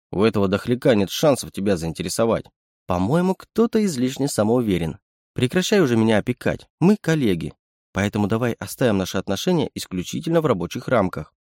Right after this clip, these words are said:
Если ты не заметил, я взрослая самостоятельная девушка и вполне могу сама решить, с кем общаться. К тому же, если этот Анохин позволит себе лишнего во время нашей с ним встречи,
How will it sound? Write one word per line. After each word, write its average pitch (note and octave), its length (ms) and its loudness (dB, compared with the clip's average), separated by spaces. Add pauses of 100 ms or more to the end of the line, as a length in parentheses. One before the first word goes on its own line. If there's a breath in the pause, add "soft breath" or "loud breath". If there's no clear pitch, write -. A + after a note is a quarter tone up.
Если A#2 460 -2
ты D#3 180 0
не G#2+ 100 4
заметил, A2 520 -2 (160)
я F#2 180 -2
взрослая A#2+ 480 -2
самостоятельная A2 680 -2
девушка G2 580 -2 (220)
и G2+ 80 -4
вполне G#2+ 380 2
могу B2 220 2
сама D#3 320 0
решить, F#2+ 300 -4
с - 40 -14
кем F#2+ 140 -2
общаться. - 560 -4 (440)
К - 80 -20
тому G3+ 260 4
же, A#2 200 -6 (160)
если D#3 360 -2
этот C#3 360 -2
Анохин C3+ 420 0
позволит A#2+ 400 -2
себе A#2+ 200 0
лишнего C#3+ 500 -2
во G2 140 0
время A2 240 2
нашей A2 260 0
с - 80 -10
ним A2 100 0
встречи, - 460 -4